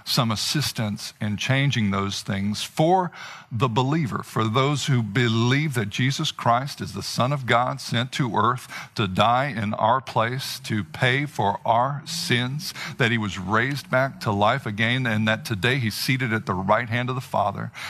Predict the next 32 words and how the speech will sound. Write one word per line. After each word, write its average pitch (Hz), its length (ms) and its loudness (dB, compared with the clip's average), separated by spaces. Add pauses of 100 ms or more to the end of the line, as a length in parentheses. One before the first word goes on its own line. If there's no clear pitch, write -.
(120)
and 117 100 2
that 120 120 4
when 127 140 2
he 123 100 4
was 113 160 0
seated 143 460 0
there, 135 240 2
he 113 220 -2
asked 117 440 0
the 113 100 0
Father 123 360 2
to 113 160 -8
send 127 420 -2 (320)
the 113 160 2
Holy 143 400 2
Spirit, - 400 -2
the - 60 -6
person 139 500 -2
of 113 140 -4
the 101 200 -6
Holy 127 180 0
Spirit 110 420 0 (240)
who 123 140 2
is 110 260 -4
with 117 260 0
us 117 180 0
here 160 300 0
today 113 420 2 (420)
in 135 180 2
the 127 160 2
earth, 107 400 2 (240)
in 139 300 2